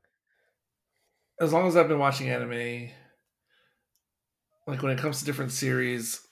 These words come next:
of anime, I, it's very rare that I get to the end of a, of a series, whatever series it is. It's very rare. But the few times I got close to the end of a series,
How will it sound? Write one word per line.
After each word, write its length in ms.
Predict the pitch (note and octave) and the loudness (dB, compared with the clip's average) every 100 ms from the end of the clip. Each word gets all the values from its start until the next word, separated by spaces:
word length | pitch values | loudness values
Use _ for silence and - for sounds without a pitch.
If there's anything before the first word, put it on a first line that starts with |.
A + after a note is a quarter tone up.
| _ _ | _ _
of 100 | C#3+ | -4
anime, 520 | C3+ C3 B2+ C3+ C3+ - | -2 -2 -2 -4 -6 -6
I, 160 | - - | -6 0
it's 180 | D#3 C3+ | 0 2
very 420 | C#3 D#3 E3 E3 | 6 10 12 12
rare 460 | C#3+ C3 C3 C3 B2 | 10 10 10 10 8
that 180 | B2+ A#2+ | 6 4
I 180 | A2+ | 4
get 240 | A#2+ C3 A#2+ | 2 0 -2
to 80 | A#2 | -2
the 180 | A#2 G#2+ | 0 0
end 180 | A2 | 0
of 160 | A2+ G#2+ | -4 -4
a, 180 | A2 G#2 - | -6 -8 -8
of 160 | A2+ | -6
a 80 | A2+ | -4
series, 500 | A2+ A#2+ G#2 G2+ G2 | -4 -6 -6 -6 -8
whatever 420 | A2+ A#2+ B2 A#2 | -4 0 0 0
series 340 | G#2+ A2+ G#2 G2 | -4 -6 -6 -8
it 80 | G2 | -10
is. 120 | G2 | -10
It's 180 | A2+ - | -10 -8
very 260 | A2+ G#2+ | -6 -6
rare. 420 | G2+ G#2+ G2 F#2 - - - - - - - - - - - _ _ - | -6 -6 -6 -10 -16 -20 -20 -20 -20 -20 -20 -20 -20 -20 -20 _ _ 6
But 160 | D#3 | 6
the 100 | F3 | 6
few 260 | C3+ F3 G#3 | 2 2 2
times 380 | G3 F#3+ F#3 D#3 | 6 6 6 6
I 80 | |
got 260 | D3+ D3 C3+ | 6 6 4
close 420 | - D#3+ D#3+ D#3 | 6 10 10 8
to 60 | D3+ | 2
the 120 | C3 | 2
end 140 | C3 B2+ | 0 0
of 80 | |
a 60 | B2 | -4
series, 680 | - A#2+ A#2 A#2 A#2+ A#2 - | -6 -4 -2 -2 -4 -6 -8